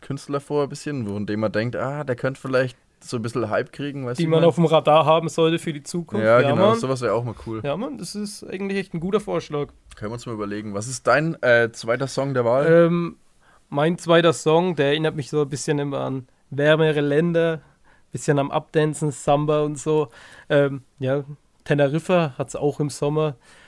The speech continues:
Speaker 2: Schöne, gediegene dreißig Grad, also ungefähr wie bei uns.
Speaker 1: Ehre.
Speaker 2: Im Moment sind's da sogar einundzwanzig Grad, aber da kannst du den Song bestimmt auch trotzdem hören.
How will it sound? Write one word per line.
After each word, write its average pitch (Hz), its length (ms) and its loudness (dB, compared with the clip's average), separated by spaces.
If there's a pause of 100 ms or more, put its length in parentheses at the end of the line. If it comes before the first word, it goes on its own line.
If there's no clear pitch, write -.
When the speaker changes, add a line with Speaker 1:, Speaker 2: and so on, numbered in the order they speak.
(120)
Speaker 2:
Schöne, 160 360 2
gediegene 170 720 0 (140)
dreißig 147 440 0
Grad, 151 640 -2
also 147 180 -2
ungefähr 151 360 0
wie 143 80 -4
bei 139 120 -2
uns. 160 340 -4
Speaker 1:
Ehre. 104 420 -6 (100)
Speaker 2:
Im 190 120 4
Moment 165 360 4
sind's 165 180 -4
da 147 80 -4
sogar 143 220 -2
einundzwanzig 160 640 -6
Grad, 170 240 0
aber 160 160 4
da 156 60 4
kannst 170 240 2
du 180 60 4
den 170 120 4
Song 185 220 4
bestimmt 165 300 -2
auch 202 200 0
trotzdem 185 420 -4
hören. 185 200 0